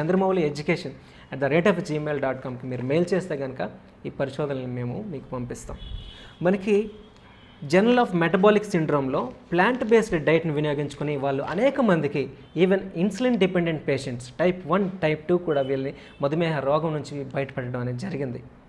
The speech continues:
వాళ్ళు ఇందులో ఎక్కువగా పళ్ళను వినియోగించడం జరిగింది,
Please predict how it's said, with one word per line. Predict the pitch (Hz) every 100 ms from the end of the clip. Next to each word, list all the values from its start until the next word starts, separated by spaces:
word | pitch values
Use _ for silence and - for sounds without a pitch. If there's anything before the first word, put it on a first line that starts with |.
| - - - - - - - -
వాళ్ళు | 147 196 247 226
ఇందులో | 220 208 233
ఎక్కువగా | 208 - 247 240
పళ్ళను | 247 185 214 240
వినియోగించడం | 196 180 170 156 151
జరిగింది, | 135 123 120 123